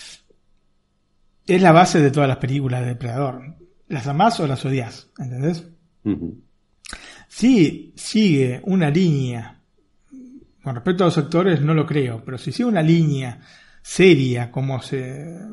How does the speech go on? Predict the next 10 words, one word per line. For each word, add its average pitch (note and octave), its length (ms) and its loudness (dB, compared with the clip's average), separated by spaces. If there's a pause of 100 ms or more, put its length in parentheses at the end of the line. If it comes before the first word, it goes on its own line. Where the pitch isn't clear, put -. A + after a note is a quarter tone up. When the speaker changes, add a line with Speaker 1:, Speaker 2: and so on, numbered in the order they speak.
Speaker 1:
como C3+ 200 -4
la C3 120 -2
de C3 420 -4
Depredadores, D3 1200 -4 (580)
yo C3+ 160 -8
creo C#3+ 360 -2
que C#3 380 -6 (260)
la B2+ 160 -8
película, C3 580 -6
este, A#2+ 560 -12